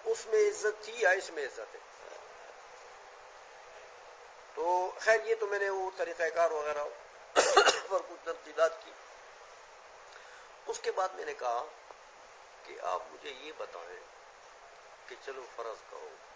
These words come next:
طاہر القادری نے قوم کو اٹھا دیا، کروڑوں لوگ آئے، تو پہلے تو یہ حکومتیں جو ہیں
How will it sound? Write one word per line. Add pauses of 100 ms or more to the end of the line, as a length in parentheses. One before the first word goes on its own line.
(680)
طاہر
القادری
نے (140)
قوم
کو
اٹھا
دیا، (120)
کروڑوں
لوگ
آئے، (1080)
تو (120)
پہلے (100)
تو (120)
یہ
حکومتیں
جو
ہیں